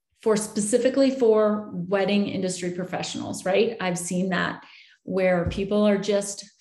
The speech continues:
focusing on supporting that. So they're experts at it. They know the lingo, they understand the language.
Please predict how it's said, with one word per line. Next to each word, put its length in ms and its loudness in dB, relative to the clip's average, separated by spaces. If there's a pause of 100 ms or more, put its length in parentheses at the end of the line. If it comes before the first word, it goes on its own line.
(100)
focusing 480 2
on 160 0
supporting 540 -2
that. 340 -4
So 160 -6
they're 340 0
experts 480 -2
at 160 -2
it. 160 -4
They 160 -2
know 380 2
the 100 -4
lingo, 460 -2
they 180 -4
understand 640 -4
the 60 -6
language. 580 -4